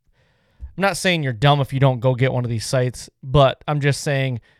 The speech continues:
why not make things as simple and efficient as you can? You have a duty, and it's to kill that animal as quickly and as humanely as you possibly can.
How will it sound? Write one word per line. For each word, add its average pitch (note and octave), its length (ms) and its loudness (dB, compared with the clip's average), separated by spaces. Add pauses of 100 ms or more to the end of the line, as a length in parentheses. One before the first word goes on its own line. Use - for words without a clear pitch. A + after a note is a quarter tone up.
(120)
why C#3+ 240 4
not E3 220 0
make D3 240 0
things C#3 400 -2
as C3 360 0
simple D3+ 800 0
and B2+ 200 0
efficient C3+ 480 -4
as B2+ 260 -4
you B2 100 -6
can? A2+ 400 -6 (580)
You E3+ 160 6
have D#3+ 120 6
a D#3 60 2
duty, A#2+ 500 -2
and C3+ 140 -4
it's - 160 -4
to C#3 100 -4
kill D#3+ 220 2
that D3 200 4
animal C#3 540 0
as A#2 140 -6
quickly D#3+ 560 -4
and C3 200 -4
as A#2 280 -4
humanely C#3 520 -4
as B2 140 -4
you B2+ 80 -6
possibly B2 540 -4
can. D3 340 -2